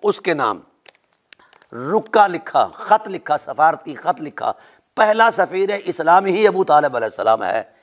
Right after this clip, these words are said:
शर्म आनी चाहिए, शर्म आनी चाहिए मौलवियों को। हाँ जी, पहला जो सफ़ीर इस्लाम है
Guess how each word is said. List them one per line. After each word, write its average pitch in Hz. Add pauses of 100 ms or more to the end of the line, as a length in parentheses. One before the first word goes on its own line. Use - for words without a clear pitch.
शर्म 143
आनी 110
चाहिए, 95 (420)
शर्म 208
आनी 196
चाहिए 160
मौलवियों 113
को। 101 (580)
हाँ 143
जी, 196 (460)
पहला 226
जो 214
सफ़ीर 175
इस्लाम 143
है 139